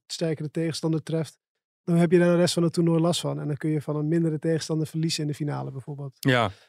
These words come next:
Speaker 2: maar wat ik niet begrijp is, ehm,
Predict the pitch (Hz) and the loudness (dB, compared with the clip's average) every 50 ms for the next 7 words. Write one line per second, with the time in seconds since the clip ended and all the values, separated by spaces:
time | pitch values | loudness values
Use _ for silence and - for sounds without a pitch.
0 | - - - - 127 120 135 160 165 156 170 175 139 120 - - 160 165 131 113 | -20 -6 0 2 4 6 6 6 6 4 4 2 2 0 0 2 2 2 2 2
1 | 113 - _ _ _ _ _ _ _ _ _ _ _ _ - 123 120 113 - - | 0 -2 _ _ _ _ _ _ _ _ _ _ _ _ -4 -2 -2 -2 -4 -8
2 | - - 123 123 123 123 123 120 117 113 117 113 113 110 | -6 -2 0 2 2 2 2 2 0 0 -2 -4 -6 -6